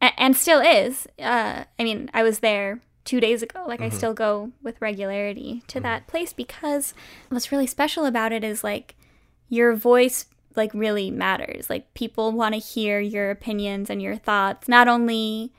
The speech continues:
Speaker 1: do they wanna hear them, but then you can take those things and use them to create. They take self-expression really seriously, but it's also n-,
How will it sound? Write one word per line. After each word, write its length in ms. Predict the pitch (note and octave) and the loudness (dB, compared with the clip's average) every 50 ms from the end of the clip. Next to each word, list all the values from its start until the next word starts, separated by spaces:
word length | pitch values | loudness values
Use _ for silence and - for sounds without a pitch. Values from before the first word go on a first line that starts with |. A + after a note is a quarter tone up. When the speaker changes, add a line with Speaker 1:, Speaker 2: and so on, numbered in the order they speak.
| _ _ _ _ _ _ _ - | _ _ _ _ _ _ _ -6
Speaker 1:
do 100 | - A#3 | -2 0
they 100 | A#3 A3+ | 0 0
wanna 160 | G#3+ G#3 G#3+ | 0 0 -2
hear 260 | A3 - - C4+ C4+ | -2 -2 2 2 4
them, 200 | C4 B3 A#3 A#3 | 4 4 2 2
but 160 | A3 A3 A3 - | 0 -2 -2 0
then 120 | A3+ A3 | 0 0
you 100 | G#3+ G#3 | -2 -2
can 200 | - A#3+ A3 A3 - _ | -4 -4 -4 -4 -6 _
take 380 | - - - C#4 C#4+ C#4 - - | -8 -2 0 0 0 -2 -2 0
those 300 | B3 B3 A#3+ A#3+ A#3+ - | 2 2 2 0 0 -2
things 320 | - A#3 A#3 A3+ A3+ - | -2 0 0 0 0 -2
and 260 | - G#3+ G#3+ G#3 F#3+ | -2 -2 -2 -2 -2
use 520 | G#3+ G#3+ A3+ B3+ C#4 D4+ E4 E4 D#4 - - | -2 0 2 2 2 2 0 -2 -6 -6 -4
them 560 | - G#3+ G3+ G3 G3 F#3+ G3 G3+ G#3+ A#3 - _ _ _ _ _ | -2 -2 -2 -2 -4 -6 -6 -8 -8 -10 -12 _ _ _ _ _
to 160 | - - - G#3 | -10 -10 -10 -10
create. 680 | - - - - G#3 G3+ G#3+ A#3 B3+ - - - - - _ _ _ _ _ | -10 -12 -8 -6 -4 -2 0 0 -2 -2 -4 -10 -14 -18 _ _ _ _ _
They 140 | - G#3+ G#3+ | -4 -4 -2
take 320 | - A#3+ G#3+ A3 - _ _ _ _ _ _ | -2 -4 -4 -4 -6 _ _ _ _ _ _
self-expression 880 | - - - A#3+ G3+ A3 - - - A3 - - - G3+ A3 - - G#3+ G#3 | -14 -2 0 0 0 0 0 -4 -6 -6 -4 -2 -2 -2 -2 -4 -6 -6 -4
really 200 | G3+ G3 G3 G#3+ | -4 -4 -4 -6
seriously, 640 | - - B3 B3+ B3+ A#3+ A3+ A3+ A#3 - A3 G#3+ | -6 -2 0 2 2 2 2 0 -2 -2 -4 -4
but 160 | G#3 - G#3+ G3+ | -2 -2 -2 -4
it's 140 | G#3 - - | -4 -4 0
also 340 | A3 A3+ A#3 A#3+ - - A3 | 2 2 2 0 -2 -4 -4
n-, 300 | A3 A3 A3 G#3+ G3+ | -2 -2 -2 -2 -4